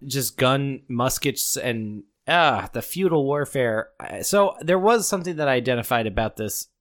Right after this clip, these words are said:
in the predictions or, or prologue that, yeah, so in my mind,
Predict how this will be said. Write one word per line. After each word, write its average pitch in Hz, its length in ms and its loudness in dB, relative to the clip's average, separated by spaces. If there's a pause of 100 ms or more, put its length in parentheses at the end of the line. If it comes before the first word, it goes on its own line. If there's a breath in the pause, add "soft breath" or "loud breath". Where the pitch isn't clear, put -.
(100)
in 110 400 -6
the 104 80 -6
predictions 101 580 -4
or, 92 260 -6 (300)
or 107 220 -2
prologue 107 720 -2
that, 101 300 -4 (400)
yeah, 151 220 4
so 170 460 -2
in 202 200 2
my 185 220 2
mind, 147 520 -2